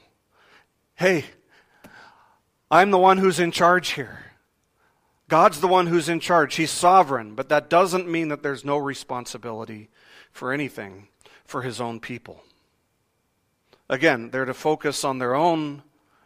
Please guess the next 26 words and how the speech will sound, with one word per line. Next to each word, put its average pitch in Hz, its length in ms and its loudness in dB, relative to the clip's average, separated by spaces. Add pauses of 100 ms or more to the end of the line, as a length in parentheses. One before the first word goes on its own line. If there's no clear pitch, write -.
individual 147 1000 -2
and, 143 140 -6
and 180 160 -2
collective 151 580 0
obedience, 135 640 -6
their 151 160 0
own 165 120 -2
faithfulness 147 600 -6
unto 131 160 -6
God, 123 360 -4
their 135 140 -2
own 156 140 -2 (300)
personal 180 520 2
holiness, 147 840 0 (720)
and 135 180 -4
leave 170 260 4
the 165 80 0
results 151 540 0
of 120 300 -10
their 139 120 -2
work 151 360 -2
in 131 100 -6
the 123 80 -8
hands 147 600 -6 (280)
of 117 160 -4
God. 127 480 0